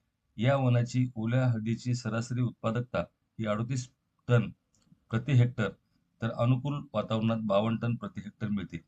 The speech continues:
ओल्या हळदीपासून वाळलेल्या हळदीचा उतारा हा अठरा टक्के आहे. अशा पद्धतीने हे तिन्ही वाण सुदर्शना, प्रगती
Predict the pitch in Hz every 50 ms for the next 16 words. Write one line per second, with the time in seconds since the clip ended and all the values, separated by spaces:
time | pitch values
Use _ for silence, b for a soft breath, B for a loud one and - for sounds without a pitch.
0 | _ _ _ _ - 101 110 120 123 117 104 104 - 110 - 104 104 - - 113
1 | 107 98 98 98 104 110 120 120 113 107 98 - 101 98 - - 101 98 - 123
2 | 120 107 - - _ _ _ _ _ - 107 113 120 123 - - 107 - - 101
3 | 101 87 90 85 - - 98 87 80 82 - _ _ _ _ _ _ _ _ -
4 | - 110 - 156 156 123 - 139 127 131 127 127 127 131 135 123 127 127 135 -
5 | - _ _ _ _ _ _ _ _ _ _ _ _ _ - 123 123 147 165 151
6 | 131 120 104 87 85 - _ _ _ _ _ _ _ _ _ _ _ _ - -
7 | _ _ _ _ _ _ _ _ _ _ _ _ _ - - - 113 107 120 113
8 | 113 - 123 123 127 135 135 127 - - - - _ _ _ _ _ _ _ _
9 | _ _ _ _ _ _ _ _ _ _ _ _ _ _ _ _ _ _ _ -
10 | - - _ _ _ _ _ _ - - - - - - - - - _ _ _
11 | _ - - - - _ _ _ _ _ _ _ _ _ _ - _ - _ _
12 | _ _ _ _ - 104 110 117 117 127 127 123 139 123 95 -